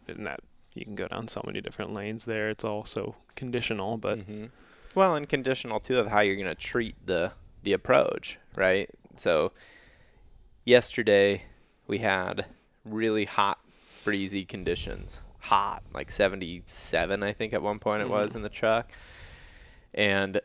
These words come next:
Speaker 2: we took advantage of that time to just cover ground. It was windy and hot. We didn't think much would be moving. We just covered a bunch of ground. And, you know, we have these target areas on the map, but as you start to get back in there,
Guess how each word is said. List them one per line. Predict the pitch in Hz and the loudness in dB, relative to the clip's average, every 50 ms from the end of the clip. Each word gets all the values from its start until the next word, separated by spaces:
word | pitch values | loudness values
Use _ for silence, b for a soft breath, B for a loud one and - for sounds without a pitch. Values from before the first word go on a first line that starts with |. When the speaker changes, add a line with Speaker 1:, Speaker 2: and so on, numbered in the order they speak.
| _ - | _ -4
Speaker 2:
we | 113 113 110 | -4 -4 -2
took | - 143 123 127 | 0 0 -2 -2
advantage | 110 90 98 107 113 120 127 113 98 104 | -4 -2 -2 0 0 0 0 -2 -4 -4
of | 92 98 | -2 -2
that | 95 90 - - | -2 -2 -2 -4
time | - 78 78 80 90 95 | -6 -8 -6 -6 -8 -10
to | - 92 | -10 -8
just | 92 90 - - | -8 -8 -8 -8
cover | - - 107 92 98 98 | -6 -4 -4 -2 -2 -2
ground. | - 104 95 90 90 92 92 92 | -2 0 0 0 0 -2 -4 -4
It | 85 - - | -6 -8 -10
was | 92 101 | -10 -6
windy | 98 104 104 107 98 101 87 90 95 - _ _ - - - | -4 -4 -4 -2 -2 -2 -2 -4 -6 -8 _ _ -18 -14 -12
and | - 57 52 50 - - - _ _ _ - | -12 -10 -12 -12 -14 -18 -20 _ _ _ -16
hot. | - - 117 104 98 - - 60 | 0 2 2 4 4 2 -2 -4
We | 80 | -4
didn't | 95 92 80 73 | -4 -4 -4 -6
think | - - - | -8 -8 -6
much | 98 90 - - | -4 -4 -4 -4
would | 98 87 - | -8 -8 -6
be | 95 95 | -6 -6
moving. | 95 101 110 113 110 104 110 107 104 101 - - | -4 -2 0 2 2 2 0 -2 -4 -6 -10 -12
We | 95 | -10
just | - 98 - - | -8 -8 -8 -4
covered | - 127 123 107 113 107 98 98 - - - - - | -2 0 2 2 2 2 0 -2 -8 -16 -14 -12 -8
a | 95 | -4
bunch | 90 113 110 107 - | -2 -2 -2 0 -2
of | 113 104 | -4 -2
ground. | 101 95 78 - 50 50 - - - - - _ _ _ _ _ - | -2 -2 -2 -2 -4 -8 -10 -14 -16 -20 -20 _ _ _ _ _ -8
And, | - 98 104 104 101 85 - - _ - - _ _ _ - _ _ _ _ _ _ _ - - - - - - - | -4 -2 -2 -2 -4 -6 -10 -18 _ -20 -20 _ _ _ -20 _ _ _ _ _ _ _ -20 -20 -20 -20 -20 -12 -8
you | 123 113 | -6 -4
know, | 107 98 | -2 0
we | 98 107 | 0 2
have | 107 135 127 120 113 107 | 4 4 4 4 2 0
these | 110 98 - - | -4 -6 -6 -8
target | - - 120 123 117 110 98 80 | 0 2 2 4 4 2 2 4
areas | 95 110 113 113 113 104 92 | 4 6 6 6 4 2 0
on | 101 95 | -2 -6
the | 95 95 | -8 -6
map, | 101 104 120 123 113 - - - | -2 0 0 0 0 -2 -2 0
but | 92 92 - - - b b b b b b b b b b b b b _ _ _ _ _ _ - | 0 0 0 0 -4 b b b b b b b b b b b b b _ _ _ _ _ _ 4
as | - 190 214 202 | 6 6 6 4
you | 202 185 | 2 -2
start | - - - 139 123 - | -2 0 2 2 2 0
to | - 117 | -2 2
get | 120 120 - - | 2 2 4 4
back | 90 95 95 98 - - | 2 2 0 0 0 -2
in | 127 139 123 98 | -2 -2 0 -2
there, | 90 90 87 78 - 98 | -4 -4 -2 -2 -4 -4